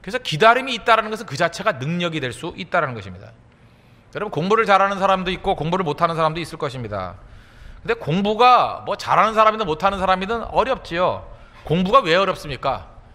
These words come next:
공부가 어려운 이유는 이거예요. 공부를 해야 될 때는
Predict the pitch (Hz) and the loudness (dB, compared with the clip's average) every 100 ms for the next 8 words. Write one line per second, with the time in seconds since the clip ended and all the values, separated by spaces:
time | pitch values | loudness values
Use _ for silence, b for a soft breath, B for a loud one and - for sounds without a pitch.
0 | - - 170 202 254 202 214 240 247 240 | -20 -8 -4 4 6 6 4 2 2 -6
1 | 180 143 143 113 95 92 - - b b | -4 0 0 0 -6 -14 -18 -20 b b
2 | b b b b 147 214 269 269 - 302 | b b b b -2 0 4 2 4 4
3 | 294 277 190 151 151 131 202 123 | 6 4 -2 -2 -4 -2 -4 -6